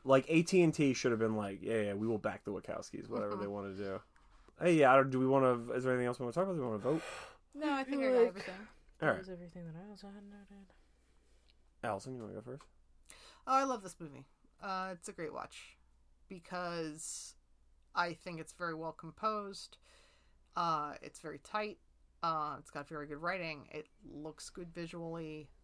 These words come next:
Speaker 2: Um, you know, they, they, again, this is establishing the thing that they later did in The Matrix, the wire work, where it's like, if they know that there's a thing that needs to be a focal point,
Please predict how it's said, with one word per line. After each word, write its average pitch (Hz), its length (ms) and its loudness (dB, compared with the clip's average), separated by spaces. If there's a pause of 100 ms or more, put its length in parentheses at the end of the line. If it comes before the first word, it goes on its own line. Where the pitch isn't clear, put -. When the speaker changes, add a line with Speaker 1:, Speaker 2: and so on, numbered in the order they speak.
(140)
Speaker 2:
Um, 160 540 -6 (880)
you 165 100 -12
know, 135 220 -14
they, 147 280 -8 (100)
they, 160 180 -10 (720)
again, 254 320 2
this 233 220 -2
is 240 160 -2
establishing 254 840 0 (180)
the 196 260 0 (260)
thing 208 140 -4
that 185 100 -10
they 180 160 -6
later 180 220 -4
did 180 140 -6
in 180 60 -6
The 175 60 -6
Matrix, 175 440 -8
the 165 120 -16
wire 233 320 0
work, 160 280 -6
where 175 140 0
it's 170 180 -8
like, 160 300 -2 (200)
if 190 240 -6
they 226 120 -4
know 262 180 -2
that 262 140 -6
there's 254 240 0
a 233 40 -2
thing 233 380 -4
that 175 120 -6
needs 196 220 -8
to 214 60 -12
be 233 80 -2
a 202 80 0
focal 294 360 2
point, - 340 -6